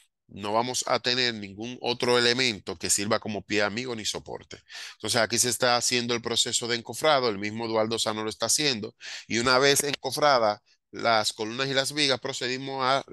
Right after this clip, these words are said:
vaciado como observamos en la foto número tres. Aquí observamos ya finalizado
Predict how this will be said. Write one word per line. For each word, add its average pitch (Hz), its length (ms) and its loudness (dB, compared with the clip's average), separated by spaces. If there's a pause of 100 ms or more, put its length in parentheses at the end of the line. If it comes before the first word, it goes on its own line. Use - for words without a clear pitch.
vaciado 107 500 0
como 98 240 -12
observamos 98 640 -2
en 92 80 -4
la 95 80 -4
foto 98 240 -6
número 90 280 -2
tres. - 340 -4 (2000)
Aquí 98 280 -2
observamos 127 560 0
ya 120 200 0
finalizado 117 960 0